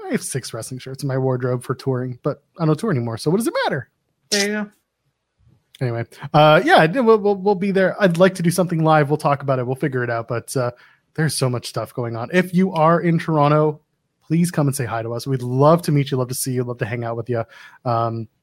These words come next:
Speaker 1: yeah, there's just, there's a ton of stuff, and we'll be all
Speaker 2: You can
Speaker 1: down
Speaker 2: give us
Speaker 1: to
Speaker 2: money in person.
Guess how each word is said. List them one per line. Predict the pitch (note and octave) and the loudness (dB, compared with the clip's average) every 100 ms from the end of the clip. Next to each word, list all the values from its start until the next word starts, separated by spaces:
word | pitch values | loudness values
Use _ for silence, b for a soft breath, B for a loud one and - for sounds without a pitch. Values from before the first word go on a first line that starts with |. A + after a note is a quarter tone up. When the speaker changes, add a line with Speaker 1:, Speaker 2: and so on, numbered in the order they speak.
| _ _ | _ _
Speaker 1:
yeah, | G3+ C#4 - | 2 2 0
there's | B2+ B2+ | 0 0
just, | D3 - | -2 -4
there's | B2 C3 | -6 -6
a | |
ton | C3 C3 | -4 -4
of | C#3 | -2
stuff, | E3 E3 C#3 | 0 0 0
and | B2+ | -2
we'll | B2+ | -2
be | C#3 | 2
all | C#3+ D3 D3 | 4 4 4
Speaker 2:
You | D4 | 2
can | - | 4
Speaker 1:
down | C#3+ | 4
Speaker 2:
give | F4 | 4
us | C#4+ | 4
Speaker 1:
to | |
Speaker 2:
money | D4 D4+ A#3+ | 4 4 2
in | G3 | 0
person. | - C4+ - - G#3+ G#3+ | -2 -2 -4 -12 -14 -20